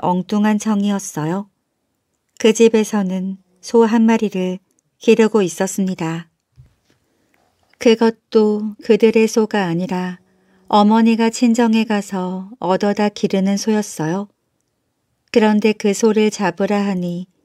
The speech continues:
어린아이 마음에도 어처구니 없고 이상하지 않을 수 없었습니다. "저희 집엔 소가 없습니다. 저 소는 외삼촌 댁에서 얻어다 기르는 것이라서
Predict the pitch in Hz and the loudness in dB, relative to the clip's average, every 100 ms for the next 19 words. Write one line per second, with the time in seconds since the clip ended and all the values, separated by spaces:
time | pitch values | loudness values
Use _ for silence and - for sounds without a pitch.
0 | _ _ _ - 208 220 220 220 220 190 | _ _ _ 0 2 4 2 2 0 -2
1 | 175 190 190 190 180 180 175 _ _ _ | -4 -4 -4 -6 -6 -8 -10 _ _ _
2 | _ - 190 190 220 214 214 208 185 - | _ 0 0 2 -2 0 0 0 -2 -8
3 | _ - 175 170 _ _ _ _ _ _ | _ -8 -6 -8 _ _ _ _ _ _
4 | 214 208 233 226 220 208 208 170 185 190 | 0 2 2 2 2 0 -4 -4 -6 -6
5 | - - 175 175 180 _ _ 180 170 202 | -10 -8 -6 -6 -10 _ _ -8 -4 -6
6 | 190 202 196 170 165 180 - _ _ _ | -2 -2 -2 -2 -4 -6 -14 _ _ _
7 | _ _ _ _ _ _ _ _ _ _ | _ _ _ _ _ _ _ _ _ _
8 | _ - 208 208 202 214 208 208 220 208 | _ 0 4 4 2 0 0 -2 -4 -4
9 | 202 156 - 185 170 175 175 - _ _ | -4 -4 -6 -6 -6 -8 -8 -14 _ _
10 | _ - 220 214 233 220 214 180 175 214 | _ -4 0 2 2 2 2 0 0 -2
11 | 208 220 202 196 196 190 190 170 160 190 | -2 -4 -2 -4 -4 -6 -6 -4 -2 -2
12 | 202 202 196 185 190 190 185 175 180 170 | -2 -4 -4 -4 -4 -2 -4 -4 -4 -6
13 | 185 180 | -6 -8